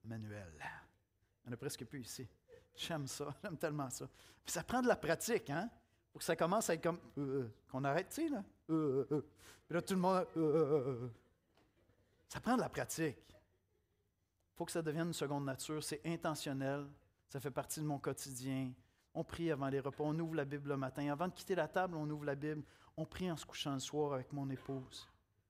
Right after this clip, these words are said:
Ça devient une seconde, seconde nature. Michel disait dans le cours sur la prière tantôt, « Vous êtes des chrétiens qui vous rencontrez, vous priez pas ensemble. » Come on. Come on. Une minute, deux minutes, trois minutes. Avant de partir, hey, avant qu'on se quitte, on prie. On prie.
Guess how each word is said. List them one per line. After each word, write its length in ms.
Ça 100
devient 200
une 60
seconde, 380
seconde 320
nature. 260
Michel 280
disait 180
dans 60
le 80
cours 120
sur 120
la 80
prière 200
tantôt, « 360
Vous 60
êtes 80
des 100
chrétiens 360
qui 120
vous 160
rencontrez, 520
vous 120
priez 300
pas 160
ensemble. » 340
Come 240
on. 240
Come 120
on. 720
Une 80
minute, 240
deux 120
minutes, 240
trois 180
minutes. 240
Avant 160
de 60
partir, 320
hey, 400
avant 160
qu'on 120
se 80
quitte, 160
on 100
prie. 200
On 80
prie. 240